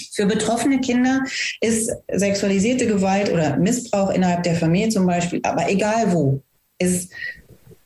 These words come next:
das Missbrauchen von Vertrauen eine auf jeden Fall körperliche Grenzverletzung, oft massive Grenzverletzung. Das geht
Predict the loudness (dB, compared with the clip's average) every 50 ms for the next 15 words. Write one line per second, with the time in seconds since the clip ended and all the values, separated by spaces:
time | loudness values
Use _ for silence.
0 | _ _ _ -6 -2 -2 0 0 0 2 2 2 2 0 0 0 0 0 0 0
1 | 0 0 0 2 2 2 2 0 -2 -2 -4 -2 -2 0 2 2 2 2 2 0
2 | -2 -4 -10 _ _ _ _ _ _ -20 -18 -16 -16 -18 -18 _ _ _ _ _
3 | -12 -12 -12 -12 _ _ -4 -2 0 2 2 2 2 2 2 0 0 -4 -8 _
4 | -16 -10 -6 -4 -2 -2 0 0 0 0 2 2 2 0 0 0 0 0 0 0
5 | 0 0 0 0 0 0 0 -2 -2 0 0 2 2 2 0 0 0 0 2 2
6 | 2 0 0 0 0 0 0 2 0 0 0 0 -2 0 0 2 2 2 0 -2
7 | -2 0 0 2 2 2 2 2 2 2 2 0 0 0 0 0 2 2 2 2
8 | 0 0 0 -2 -2 0 0 0 0 0